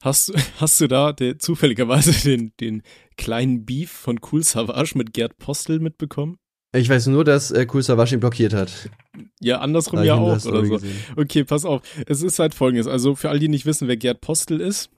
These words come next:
Speaker 1: <laughs> das ist ein Postbote, oder? <laughs> War er doch.
Speaker 2: Ja.
Speaker 1: Und er ist halt dafür bekannt geworden im Endeffekt, dass er, äh, ganz viele Urkunden gefälscht hat und dann einmal als Oberarzt gearbeitet hat und als, ähm, Psychiater oder so. Oder war das das Gleiche?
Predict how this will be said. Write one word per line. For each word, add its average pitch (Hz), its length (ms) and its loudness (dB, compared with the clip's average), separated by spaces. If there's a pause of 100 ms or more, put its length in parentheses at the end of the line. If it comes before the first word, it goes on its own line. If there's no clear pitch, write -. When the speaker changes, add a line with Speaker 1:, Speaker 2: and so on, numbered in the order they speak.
(180)
Speaker 1:
<laughs> - 240 -14
das 127 180 -4
ist 135 140 -6
ein 123 140 -6 (220)
Postbote, 143 640 0
oder? 185 300 -2 (100)
<laughs> 147 520 -10
War 131 180 2
er 110 60 2
doch. 110 140 0
Speaker 2:
Ja. 110 160 4 (100)
Speaker 1:
Und 151 160 2
er 165 200 2
ist 180 160 0
halt 156 200 2
dafür 151 200 2
bekannt 139 340 0
geworden 143 320 2
im 135 80 0
Endeffekt, 143 480 0
dass 135 180 -2
er, 127 380 2
äh, 120 60 2
ganz 131 220 -2
viele 120 140 0
Urkunden 170 420 -2
gefälscht 143 380 -2
hat 127 80 -2
und 123 120 0
dann 120 160 0
einmal 127 300 0
als 113 300 -6
Oberarzt 131 560 0
gearbeitet 117 540 -4
hat 120 240 -6
und 110 500 -4
als, 104 580 -2
ähm, 98 420 -2 (560)
Psychiater 127 680 -6
oder 123 140 -6
so. 113 120 -12
Oder 104 200 -6
war 107 80 -2
das 107 140 -6
das 104 100 -12
Gleiche? 135 420 -6